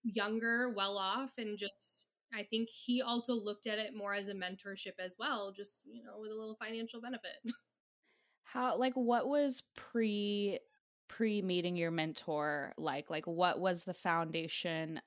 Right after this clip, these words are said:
Speaker 2: of, like, I know you said you were camming and stuff, but were you introduced, introduced into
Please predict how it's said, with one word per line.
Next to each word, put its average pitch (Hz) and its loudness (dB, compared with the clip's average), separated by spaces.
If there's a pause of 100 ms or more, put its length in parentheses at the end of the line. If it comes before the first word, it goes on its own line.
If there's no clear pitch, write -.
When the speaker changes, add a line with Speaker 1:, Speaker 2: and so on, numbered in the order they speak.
Speaker 2:
of, 151 0
like, 160 -2
I 180 2
know 180 2
you 185 6
said 180 4
you 180 4
were 175 6
camming 165 0
and 160 -2
stuff, 165 2
but 160 0
were 180 4
you 185 4
introduced, 180 2 (260)
introduced 175 0
into 170 0